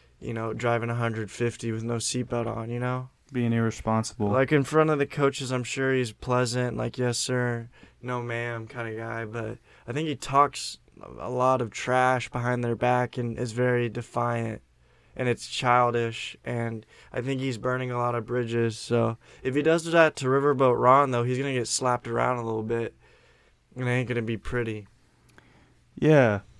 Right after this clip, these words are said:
Speaker 2: I mean, it's nothing crazy or anything. It's definitely an upgrade, like I said, for the offense. You know, Scary Terry. We'll see if Curtis Samuel can come back. Maybe they draft a receiver. Um, it's good for Antonio Gibson. You know, now they have to,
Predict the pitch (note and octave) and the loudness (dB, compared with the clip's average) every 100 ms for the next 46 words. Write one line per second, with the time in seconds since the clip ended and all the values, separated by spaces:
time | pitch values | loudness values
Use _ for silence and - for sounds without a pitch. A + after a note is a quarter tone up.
0 | - A#2+ C3+ C3+ - D#3+ D#3 B2 - B2+ | 2 6 8 6 4 0 2 0 2 2
1 | C#3+ A#2 A2 G#2+ - A2 A2 - C3+ C#3+ | 2 0 0 -2 -2 -2 -2 0 0 4
2 | B2+ A#2 B2+ - C3 C3 B2+ A#2+ A#2 A2 | 2 4 0 0 2 2 2 0 0 0
3 | - A#2+ - A2 G#2 G#2+ A#2+ - A2+ A2 | 2 0 0 -2 0 2 2 2 2 2
4 | - - - G#2 G#2 G#2 - A2+ A2+ G#2+ | -2 -10 -8 -4 -4 -4 -2 0 0 -2
5 | A2+ A2+ A2 A2 - - - - - A#2 | 0 2 2 0 -4 -20 -20 -14 -4 -2
6 | - A#2 A2 - A2+ A2 - A2+ A2+ G#2+ | 2 2 2 0 2 2 2 2 4 2
7 | A2+ G#2 A2+ G#2+ G#2+ G#2 A2 A2 G#2+ G#2 | 0 0 0 2 2 0 -2 0 0 0
8 | A2 G#2+ A2 A#2 G#2+ G#2+ - A2 G#2 G#2 | 0 0 0 -2 -2 -4 -2 -2 0 -2
9 | G#2 _ _ - - - _ G#2 G2+ G2 | -2 _ _ -20 -20 -20 _ -6 -4 -4
10 | F#2+ G#2+ - A#2 - B2+ A#2 B2+ A2+ A#2+ | -6 -10 -6 -6 2 2 4 2 4 4
11 | A#2+ A2+ A2 A#2+ - C3+ C3 C#3 _ - | 6 6 4 2 2 2 2 0 _ -4
12 | A2 G#2+ G#2+ G#2+ A2 G#2+ G#2+ - G#2 | 0 2 2 2 2 0 -4 -2 -4